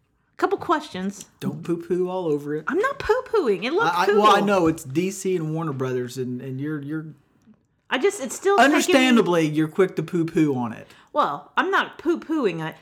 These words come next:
Speaker 1: I'm just saying that it's hard for me when you, s-, I know, don't think of it as, as the universe,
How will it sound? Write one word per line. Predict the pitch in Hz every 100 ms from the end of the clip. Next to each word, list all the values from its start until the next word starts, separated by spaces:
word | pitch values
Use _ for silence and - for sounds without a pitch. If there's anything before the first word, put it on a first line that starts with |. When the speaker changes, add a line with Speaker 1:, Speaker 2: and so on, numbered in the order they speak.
| _
Speaker 1:
I'm | - 254 277
just | 339 -
saying | 294 277 262 226
that | 208 175 165
it's | - 214 -
hard | 254 254 247
for | 220
me | 208 202 196 202 - _ _ _ _ _ _ _ -
when | 196 196
you, | 170 151
s-, | - - _ _ _ _ -
I | 196
know, | 220 165 143 196 190
don't | 202 247
think | 254 226
of | 240
it | 202
as, | 196 190 - -
as | 180 180
the | 165
universe, | 180 180 135 139